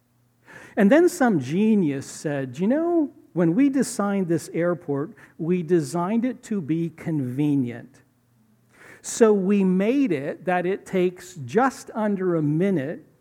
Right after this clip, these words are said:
to, to walk from the plane to baggage claim. And in making it convenient, we created for ourselves the perfect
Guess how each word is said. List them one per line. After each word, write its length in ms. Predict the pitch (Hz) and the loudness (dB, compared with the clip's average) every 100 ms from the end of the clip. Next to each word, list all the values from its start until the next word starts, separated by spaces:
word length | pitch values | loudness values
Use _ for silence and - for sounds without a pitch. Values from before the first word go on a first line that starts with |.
| _ _ _ _ _ | _ _ _ _ _
to, 160 | - 170 - | -6 -6 -6
to 160 | - 208 | -4 -2
walk 600 | 170 151 190 233 185 - | 0 0 2 2 -2 -8
from 380 | - - 160 151 | -10 -4 0 0
the 80 | 151 | -4
plane 840 | - - 202 226 151 139 170 190 175 | -8 -6 -2 -2 -2 -2 -2 -4 -6
to 140 | 208 | -8
baggage 640 | 156 143 190 214 170 135 - | -8 -4 -4 -4 -4 -6 -10
claim. 680 | - 147 127 139 151 147 135 _ _ _ _ _ _ _ _ _ _ _ _ _ _ _ | -12 -10 -10 -12 -14 -18 -20 _ _ _ _ _ _ _ _ _ _ _ _ _ _ _
And 180 | 185 180 | 0 6
in 180 | 180 170 | 6 6
making 420 | 185 226 233 214 | 2 2 2 0
it 120 | 196 | -2
convenient, 880 | - 175 156 139 220 233 143 131 143 | -2 -2 -2 0 2 2 0 -4 -6
we 220 | 135 165 | -2 0
created 680 | 165 - 170 160 254 277 156 | -2 -4 -4 0 0 0 -2
for 220 | - 156 | -6 -10
ourselves 680 | 143 143 - 147 139 156 123 | -8 -10 -10 -10 -8 -10 -10
the 120 | 147 | -12
perfect 880 | 139 - - 180 - 131 135 - _ | -12 -12 -6 -6 -6 -10 -12 -14 _